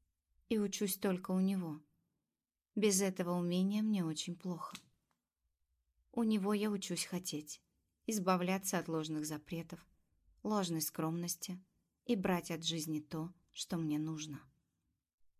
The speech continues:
Вот и ключ к отгадке. Мне пришло осознание того,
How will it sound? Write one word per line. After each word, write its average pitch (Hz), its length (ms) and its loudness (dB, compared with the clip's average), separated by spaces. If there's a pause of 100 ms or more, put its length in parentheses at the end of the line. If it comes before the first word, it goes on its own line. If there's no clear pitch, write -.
Вот 226 320 0
и 185 40 -4
ключ 175 360 -4
к - 80 -10
отгадке. 151 600 -8 (840)
Мне 214 300 4
пришло 190 420 0
осознание 175 680 0
того, 156 420 -4